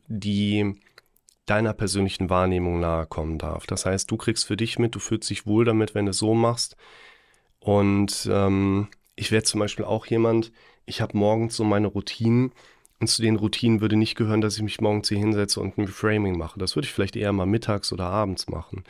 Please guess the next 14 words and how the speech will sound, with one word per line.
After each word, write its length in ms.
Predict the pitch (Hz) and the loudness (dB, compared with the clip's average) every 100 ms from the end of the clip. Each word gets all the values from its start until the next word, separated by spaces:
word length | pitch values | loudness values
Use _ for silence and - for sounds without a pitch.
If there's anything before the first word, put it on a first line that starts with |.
| - - - - - _ - | -20 -20 -20 -20 -20 _ -4
Das 180 | 110 | 0
Entscheidende 600 | 101 98 120 135 147 117 | 2 2 2 2 4 4
nachher 400 | 101 107 123 127 | 6 4 2 0
aber 220 | - 127 123 | 0 0 0
ist, 300 | 139 - - - _ _ _ | 0 -4 -8 -20 _ _ _
dass 200 | 107 104 | -2 -2
ich 100 | 110 | 0
ja 60 | 110 | 2
mein 200 | 107 107 | 4 2
Gehirn 460 | 104 104 117 139 | 2 2 4 2
auf 240 | - 104 - | 0 -8 -4
eine 200 | 107 104 | -2 0
Denkstruktur 1000 | 113 131 147 - - 113 - - 110 110 | 2 2 0 -4 -2 -4 -4 -2 0 0
trainiere, 840 | - 101 95 101 113 127 143 165 | -2 0 2 4 2 2 2 2